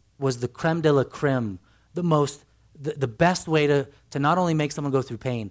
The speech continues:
but it was the guaranteed way to make them suffer for as long as possible and to ensure they died. The swoon theory is ridiculous.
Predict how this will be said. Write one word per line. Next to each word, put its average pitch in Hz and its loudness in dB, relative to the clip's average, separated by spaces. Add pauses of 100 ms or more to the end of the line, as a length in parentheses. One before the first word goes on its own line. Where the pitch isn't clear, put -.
(200)
but 139 -4
it 135 -2
was 120 -4
the 101 -10
guaranteed 147 0
way 107 -2 (260)
to 123 -10
make 117 -4
them 104 -8
suffer 139 -2
for 151 -2
as 139 -2
long 139 0
as 135 -6
possible 101 -10 (200)
and 113 -10
to 110 -8
ensure 107 -4 (300)
they 95 -4 (340)
died. 82 -10 (1300)
The - -16
swoon 151 -2
theory 110 -4
is 95 -6
ridiculous. 90 -14